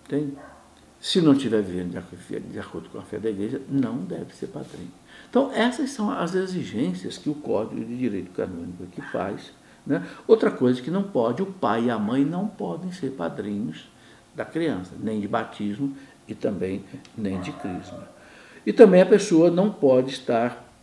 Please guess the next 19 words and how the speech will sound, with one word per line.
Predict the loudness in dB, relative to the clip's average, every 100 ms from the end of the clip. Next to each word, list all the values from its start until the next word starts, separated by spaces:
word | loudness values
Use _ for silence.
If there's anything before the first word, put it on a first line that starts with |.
| -16 -4
eh, | -2 -2
ser | 0 0
atingida | 0 0 -2 -2 -2 -4
por | 0
alguma | -2 -2 -6
pena | -8 -2 0 0 -2
canônica. | -4 0 2 2 -2 -6 -6
Pena | -4 -4
canônica | -4 -4 -4 -6 -4
é | -2
uma | -2 -4
coisa | -6 -6
rara, | -4 -2 -2 -2
é |
quando, | -4 -6
por | -2
exemplo, | -2 0 -2
a |
pessoa, | -4 -6 -2 0 0